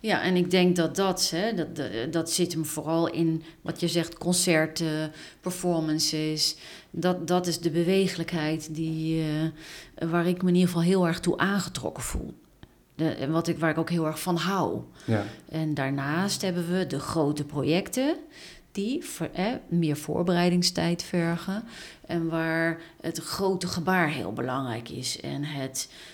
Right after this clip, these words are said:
Speaker 1: en de ervaring ook weer heel erg
Speaker 2: Ja.
Speaker 1: voorop staat.
Speaker 2: Ja. Ik heb de indruk, maar misschien is dat alleen maar een indruk, dat de Oude Kerk met de kunstprogrammering ook veel mensen aantrekt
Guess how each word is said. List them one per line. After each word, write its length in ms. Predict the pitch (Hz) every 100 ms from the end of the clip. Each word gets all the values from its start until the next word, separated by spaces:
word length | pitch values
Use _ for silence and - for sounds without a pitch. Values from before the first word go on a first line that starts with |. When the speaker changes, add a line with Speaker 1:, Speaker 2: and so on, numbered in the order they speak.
| -
Speaker 1:
en 160 | - 180
de 120 | 180
ervaring 760 | - 180 180 196 180 147 127 -
ook 200 | - -
weer 180 | 127 120
heel 220 | 139 110
erg 140 | -
Speaker 2:
Ja. 60 | -
Speaker 1:
voorop 280 | - 135 -
staat. 400 | - 123 120 -
Speaker 2:
Ja. 100 | 117 - -
Ik 140 | 151
heb 120 | 139
de 140 | 143 147
indruk, 540 | 156 143 107 123 - - -
maar 120 | 113
misschien 240 | 104 127
is 100 | 107 -
dat 160 | 98
alleen 200 | 107 101
maar 100 | 98
een 160 | 95 104
indruk, 480 | 117 107 95 101 - - - -
dat 400 | 92 113 107 - - -
de 120 | 123
Oude 400 | 127 127 123 117
Kerk 420 | - 117 113 113 - - _ _ _ _ _ _ _ _ _
met 640 | 117 110 104 110 117 123
de 80 | 123
kunstprogrammering 1120 | 120 113 - - 107 104 107 98 101 98 98
ook 220 | 127 120 -
veel 180 | - 117
mensen 400 | 113 113 113 117 117
aantrekt 720 | 120 113 117 113 113 -